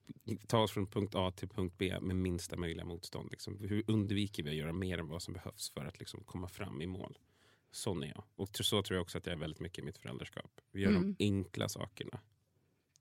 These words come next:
Speaker 2: Mm.
Speaker 1: Och försöka ha kul på vägen.
Speaker 2: Nej, jag håller med om det.
Speaker 1: Ja.
Speaker 2: Ja.
Speaker 1: Keep
Speaker 2: Men
Speaker 1: it
Speaker 2: hur,
Speaker 1: simple.
Speaker 2: och hur kom du på att du ville skaffa barn?
Speaker 1: Alltså jag vågar nog påstå att jag alltid varit ganska cool med hela barngrejen. Min brorsa har ju fyra barn.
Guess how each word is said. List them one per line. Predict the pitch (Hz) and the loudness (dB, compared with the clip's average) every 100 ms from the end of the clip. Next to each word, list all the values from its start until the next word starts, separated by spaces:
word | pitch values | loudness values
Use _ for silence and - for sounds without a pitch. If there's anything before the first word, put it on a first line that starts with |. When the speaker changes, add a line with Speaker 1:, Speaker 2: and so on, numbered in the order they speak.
| _ - | _ 0
Speaker 2:
Mm. | 202 185 185 | 0 0 0
Speaker 1:
Och | 101 | 2
försöka | 95 87 | 2 0
ha | 85 | -2
kul | 82 80 | -4 -4
på | 82 | -4
vägen. | - - - - | -4 -6 -10 -8
Speaker 2:
Nej, | 247 240 | -2 2
jag | 220 | 4
håller | 208 196 | 2 2
med | 196 | 0
om | 185 | 0
det. | 202 202 - | -2 -4 -6
Speaker 1:
Ja. | - - - | -6 -6 -6
Speaker 2:
Ja. | - | 0
Speaker 1:
Keep | 208 233 - _ - | 0 0 -6 _ 6
Speaker 2:
Men | 233 233 | 8 10
Speaker 1:
it | |
Speaker 2:
hur, | 262 | 12
Speaker 1:
simple. | 254 - | 10 8
Speaker 2:
och | 247 | 8
hur | 254 | 8
kom | 262 269 | 6 4
du | 247 | 4
på | - 247 | 2 2
att | 233 | 2
du | 214 | 0
ville | 214 220 - _ - | 0 0 -2 _ 0
skaffa | 233 208 | 4 6
barn? | 220 294 - - - - | 6 2 -2 -12 0 8
Speaker 1:
Alltså | 202 220 | 8 10
jag | 170 165 214 - - | 12 12 10 4 0
vågar | 196 240 220 | 6 8 8
nog | 170 | 8
påstå | 156 123 123 | 8 8 6
att | 120 | 8
jag | 110 | 8
alltid | 104 110 | 8 6
varit | 104 104 | 4 6
ganska | 110 101 - 104 | 6 6 4 0
cool | - 135 269 110 | 4 4 4 4
med | 98 95 | 6 6
hela | 92 90 85 | 6 4 2
barngrejen. | 98 92 92 95 73 71 - | 2 2 4 2 2 0 0
Min | - 131 | 6 6
brorsa | 143 139 156 | 6 4 4
har | 156 | 6
ju | 120 | 6
fyra | 110 - 110 101 95 | 4 6 8 8 6
barn. | 104 95 | 4 2